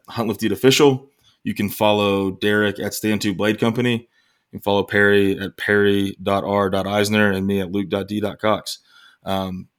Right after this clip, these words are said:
it's not too late to sign up for the February Fitness Challenge. You're gonna be fucked. You're not gonna catch back up 'cause people are going insane. Uh, but definitely jump in there if you guys are interested. Just scroll back through our posts,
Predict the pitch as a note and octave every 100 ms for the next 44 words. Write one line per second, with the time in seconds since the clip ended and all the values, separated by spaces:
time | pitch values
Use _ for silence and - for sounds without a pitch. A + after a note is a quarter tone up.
0 | _ - B2 A2+ B2 B2 G#2 - A#2+ A#2
1 | A2 G2+ A2+ A2+ G2+ - C3 B2+ - C3
2 | C3 A#2+ G2+ A2 G#2 F#2+ G2+ F#2+ F#2 -
3 | _ - B2+ B2 - G#2 G2+ G2+ G#2 G2
4 | G2+ F#2+ A2+ A2 - - F#2+ F2+ F2 -
5 | _ _ - G#2+ G2+ F#2+ F2+ G2 F#2+ F2+
6 | - A2 A#2 A#2 - F#3 - - - F#2+
7 | G2 E2+ A2 A2 G2+ A2 A2 G#2+ G#2+ G2+
8 | G2+ G2 G2+ G2+ G2+ G#2+ G2 G2 - A2
9 | G#2 G#2 - G#2+ G2 - G2+ F#2+ - -